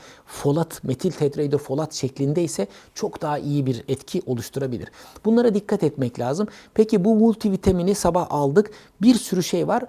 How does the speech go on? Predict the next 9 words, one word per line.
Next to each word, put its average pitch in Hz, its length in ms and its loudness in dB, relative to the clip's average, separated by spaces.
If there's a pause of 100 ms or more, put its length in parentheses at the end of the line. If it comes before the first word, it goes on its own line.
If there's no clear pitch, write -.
(220)
Bununla 220 380 2
beraber 175 460 0
ben 180 140 -2
mesela 180 400 -4
magnezyumun 175 600 -2
alınmasını 165 460 -6
çok - 200 -8
istemiyorum. 131 560 -2
Niye? 202 240 -2